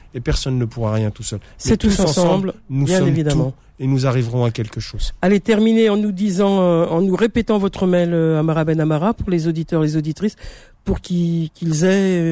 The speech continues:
Speaker 2: euh, et qu'elles aient le, le, le
Speaker 1: Alors,
Speaker 2: contact,
Speaker 1: c'est,
Speaker 2: euh,
Speaker 1: c'est,
Speaker 2: de ce
Speaker 1: alors, le contact, le site, c'est algé-, euh, algérienne démocratie point F R ou point com, je sais.
Speaker 2: Algérienne, A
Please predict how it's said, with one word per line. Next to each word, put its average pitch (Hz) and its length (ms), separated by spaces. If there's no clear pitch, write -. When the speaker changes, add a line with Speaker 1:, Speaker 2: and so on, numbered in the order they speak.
Speaker 2:
euh, - 60
et 170 120
qu'elles 165 300
aient 185 100
le, 160 260
le, 160 400
le 147 180
Speaker 1:
Alors, 165 80
Speaker 2:
contact, 170 380
Speaker 1:
c'est, 123 140
Speaker 2:
euh, 156 140
Speaker 1:
c'est, 143 340
Speaker 2:
de 151 120
ce 127 80
Speaker 1:
alors, 127 160
le 127 160
contact, 131 440
le 127 100
site, - 280
c'est 120 320
algé-, 131 300
euh, 123 400
algérienne 127 520
démocratie 120 920
point 127 240
F - 140
R 139 140
ou 135 40
point 120 240
com, 117 240
je 113 100
sais. 151 100
Speaker 2:
Algérienne, 202 600
A 190 140